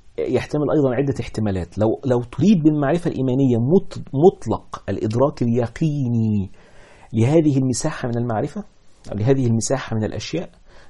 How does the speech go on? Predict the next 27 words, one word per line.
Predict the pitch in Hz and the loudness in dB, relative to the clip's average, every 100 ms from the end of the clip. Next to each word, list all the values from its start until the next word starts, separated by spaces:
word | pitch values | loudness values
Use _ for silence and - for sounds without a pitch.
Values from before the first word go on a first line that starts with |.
| - | -2
لو | 104 | -2
تريد | 104 123 143 101 - | 0 0 2 0 -4
مطلق | 107 156 180 - - - - 101 | 0 2 0 -4 -10 -12 -10 -8
الإدراك، | 92 107 110 120 127 - - - - | -4 -4 2 6 4 4 -8 -8 -2
مطلق | 123 - 110 101 - | 0 0 -2 -4 -6
التصديق | 104 - 107 98 110 117 - - - | -12 -8 -6 -4 0 0 -2 -14 -10
أو | 113 | -10
الإضلاء-، | - 82 95 120 - | -8 -6 2 2 2
الإدراك | 104 98 113 113 - - - - - - | 0 0 2 2 0 -18 -18 -20 -18 -8
اليقيني | 101 104 104 - 156 135 107 92 85 - - - - - - - | -2 0 0 0 0 0 -2 -4 -8 -16 -20 -20 -20 -20 -20 -10
ل-، | 113 113 120 110 - | -2 4 4 4 0
لهذه | 110 101 101 156 170 160 135 | -2 -2 4 6 6 4 2
المساحة | 127 123 156 160 - | 0 0 2 2 0
من | 131 | 0
المعارف، | 131 131 135 190 240 - - - - - - - | 0 0 0 -2 -2 -6 -16 -16 -18 -18 -20 -18
فهذا | - 101 95 123 175 196 196 185 226 233 - - | -10 -6 0 2 4 4 4 2 2 -2 -10 -4
ينبغي | 113 131 117 127 143 | 0 2 4 4 2
أن | 113 | 0
يكون | 101 - 147 123 | -2 -2 -2 -2
مكتسبًا، | 143 - 107 - 92 87 85 98 | -4 -6 -8 -6 -4 -4 -6 -2
لا | 113 | 0
يمكن | 123 117 | 0 -4
أن | 90 | -2
يكون | 107 - 123 | -4 -2 0
ضروريًا | 110 101 98 104 143 143 | 0 0 0 0 0 0
بديهيًا، | 135 101 104 92 98 82 | -2 -2 -2 -2 -4 -6
هذا | 60 98 107 | -10 -8 -4